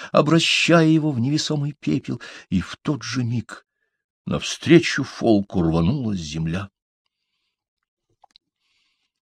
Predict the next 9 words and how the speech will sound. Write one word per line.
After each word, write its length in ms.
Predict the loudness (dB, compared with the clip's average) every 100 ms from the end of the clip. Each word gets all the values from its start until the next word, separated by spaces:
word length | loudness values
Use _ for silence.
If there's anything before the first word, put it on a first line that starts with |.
| _ _
Он 240 | 4 6 6
пришёл 520 | 6 4 6 8 8
в 100 | 4
себя 600 | 0 2 6 8 10 10
от 120 | 8
льющейся 840 | 4 4 4 2 -2 -4 -4 -2 -4
сверху 540 | -2 0 2 2 0
ледяной 420 | -2 0 2 0
воды, 500 | 0 -4 -2 -2 -2